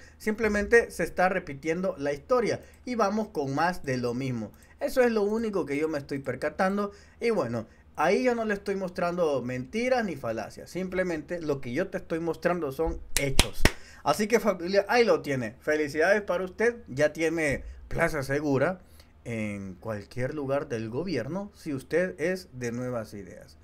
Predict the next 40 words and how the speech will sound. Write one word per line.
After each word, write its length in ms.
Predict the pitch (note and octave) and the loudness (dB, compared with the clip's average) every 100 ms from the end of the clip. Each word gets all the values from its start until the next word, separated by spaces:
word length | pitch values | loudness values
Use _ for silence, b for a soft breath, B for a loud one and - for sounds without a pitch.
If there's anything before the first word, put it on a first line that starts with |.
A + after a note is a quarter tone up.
| B B - | B B -8
Así 240 | G#3+ B3 | -6 -4
como 220 | A3 F3 | -6 -6
hacía 260 | C#3 E3+ D3+ | -4 0 0
Arena 320 | C3+ D3+ D3+ | 0 -2 -4
y 80 | B2+ | -6
el 100 | G#2 | -6
F 160 | G#2 G#2 | -8 -10
M 140 | D#2+ | -14
L 120 | D2 | -16
N. 140 | - - - B B B B B B | -18 -20 -20 B B B B B B
Bueno, 360 | F3 G3 B2 G#2 - - - - - - - - - - - - - - | 6 6 4 -4 -14 -20 -20 -20 -12 -10 -10 -10 -10 -10 -12 -20 -20 -12
si 220 | - C#3 | -2 0
no 200 | C#3 G3 | 4 4
es, 300 | D4+ D#4 - - | 4 2 -6 -16
se 220 | - A#2 | -8 -8
le 160 | G#2 - | -8 -14
parece 460 | - G2+ G2+ F3+ | -14 -12 -6 -4
mucho 420 | F#3+ C4+ E3 E3+ - | -2 -4 -6 -8 -8
a 260 | A#2 G#2+ A#2 | -4 -2 -2
algo 300 | D#3 A#3 A#3 | -2 -6 -6
que 180 | A2 | -8
ya 320 | G2 A2+ E3 - | -4 -4 -4 -6
hemos 480 | A#2 B2 C#3+ C#3+ - | -6 -4 -6 -10 -10
vivido. 480 | G2 E2+ F2 - - b b b | -10 -8 -12 -16 -20 b b b
Familia, 600 | - A#3 C4 C4 C4 B3+ D3 | 4 6 6 6 4 4 -2
muchas 320 | G3+ G#3 G3+ | -4 -2 0
gracias 300 | F#3+ F#3+ F#3+ | 0 0 -2
por 200 | G3+ G3+ | -2 2
todo. 400 | A#3+ A#3+ B3+ B3 | 6 8 6 4
Este 440 | F#3 G3 G3 G3 | 0 0 0 0
es 100 | G3+ | 0
el 140 | D#3 C#3 | -4 -6
primer 340 | C#3+ D#3+ F#3+ | -2 -2 0
noticiero 560 | E3+ C3+ C3+ F3 F#3 F#3 | -4 -6 -4 -2 2 2
de 80 | |
la 120 | C#3 A#2+ | 2 0
República 520 | A#2+ B2 F3 F3 C#3 | -2 -2 -4 -2 -2
de 60 | |
El 40 | C3 | -2
Salvador 520 | C3 B2+ C3 F#3+ | -2 -2 0 -2